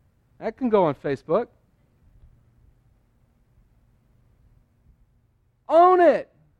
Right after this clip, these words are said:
All of our poop stinks. So own it.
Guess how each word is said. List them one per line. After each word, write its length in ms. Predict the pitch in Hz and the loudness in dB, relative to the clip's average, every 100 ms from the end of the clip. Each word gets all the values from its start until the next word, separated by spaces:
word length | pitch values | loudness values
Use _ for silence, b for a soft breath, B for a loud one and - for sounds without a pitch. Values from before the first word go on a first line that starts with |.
| _ _ _ _ _ _ _ _ _ | _ _ _ _ _ _ _ _ _
All 220 | 262 320 349 | -2 2 2
of 80 | |
our 120 | 339 330 | 2 0
poop 360 | 285 330 339 | 0 -2 -4
stinks. 680 | - 302 269 185 - - _ _ _ _ _ _ _ _ _ _ _ | -6 -2 -2 -2 -8 -20 _ _ _ _ _ _ _ _ _ _ _
So 140 | - 320 | -2 2
own 360 | 330 349 359 | 4 4 4
it. 260 | 330 214 | 2 0